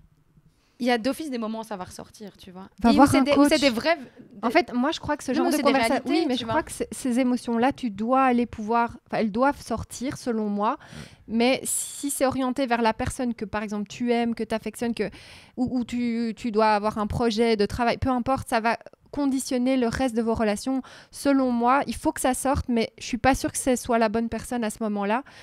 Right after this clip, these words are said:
Speaker 2: Donc, va te défouler, euh, va extérioriser ça avec un coach, ton meilleur pote, ton je sais pas quoi, faut que ça sorte.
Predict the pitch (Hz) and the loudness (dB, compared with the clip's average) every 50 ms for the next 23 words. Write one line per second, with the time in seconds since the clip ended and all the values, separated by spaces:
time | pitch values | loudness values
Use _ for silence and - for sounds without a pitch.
0 | - - 220 233 - 190 208 277 277 240 269 294 - - - 262 240 240 254 285 | -12 -6 -6 -4 -2 2 2 2 4 4 2 0 0 0 0 2 4 4 4 4
1 | 349 - - - - - - - _ - - 220 220 220 226 214 214 214 247 269 | 2 0 -4 -10 -20 -20 -20 -16 _ 0 2 4 6 6 6 4 4 4 6 6
2 | 269 269 269 254 240 - 247 233 254 247 233 247 220 240 247 - 240 220 220 202 | 6 6 4 2 0 -2 -2 0 0 2 2 2 2 2 2 2 2 2 2 2
3 | - 247 262 254 - - 226 214 214 - - - 233 240 240 226 233 240 226 - | 0 0 -2 -2 0 4 4 4 4 4 0 -2 0 2 2 2 2 2 0 0
4 | - 226 220 220 - - 220 214 - - 262 - 240 233 226 - - 233 240 285 | 2 2 2 2 0 -2 -2 -2 0 -2 0 2 0 0 0 2 2 4 4 4
5 | - - - 226 - - 214 208 - - 240 233 285 285 - - | 2 0 -2 -2 -2 -2 -2 -2 -2 0 0 2 2 0 -2 -8